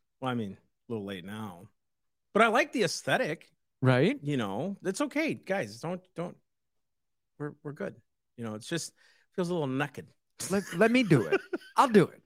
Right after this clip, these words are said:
Speaker 2: it.
Speaker 1: I'm kidding. What's up, everybody? Welcome to Self Evident Podcast. You got Massey. You have Mike <laughs> turning on lights.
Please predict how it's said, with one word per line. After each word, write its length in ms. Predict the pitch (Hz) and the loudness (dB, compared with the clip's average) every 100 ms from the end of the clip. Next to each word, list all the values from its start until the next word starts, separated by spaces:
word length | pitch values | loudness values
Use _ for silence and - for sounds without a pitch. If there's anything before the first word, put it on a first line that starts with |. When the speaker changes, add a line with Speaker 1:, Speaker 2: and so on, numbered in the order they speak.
| _ - | _ -6
Speaker 2:
it. 120 | - - - - - - _ _ _ _ _ _ - - 403 403 254 370 - - | -4 -4 -4 -6 -8 -10 _ _ _ _ _ _ -16 -8 -6 -8 -8 -10 -10 0
Speaker 1:
I'm 220 | - 294 | 2 2
kidding. 800 | - - - 381 359 330 190 123 - _ _ _ _ _ _ _ - | -2 -2 2 4 6 6 4 -2 -8 _ _ _ _ _ _ _ 6
What's 260 | 330 330 | 6 6
up, 200 | 359 359 | 2 4
everybody? 380 | 269 226 220 233 | 4 6 4 4
Welcome 500 | 202 269 339 339 240 | 4 6 6 2 0
to 60 | 196 | 0
Self 260 | 254 240 | 0 2
Evident 300 | 240 220 190 | 4 4 4
Podcast. 560 | 208 214 202 214 202 240 | 4 4 4 4 4 2
You 80 | 277 | 4
got 200 | 262 220 | 4 4
Massey. 380 | 208 208 202 | 4 2 0
You 180 | 202 247 | 0 4
have 120 | 247 202 | 4 6
Mike 320 | 208 220 220 | 4 4 2
<laughs> 240 | 269 - | -6 0
turning 140 | 277 269 - | 4 4 4
on 80 | - - - 359 - | 2 0 -6 -8 0
lights. 1000 | 440 - 427 494 539 - _ - - - | 0 4 2 2 -4 -4 _ -14 -12 -4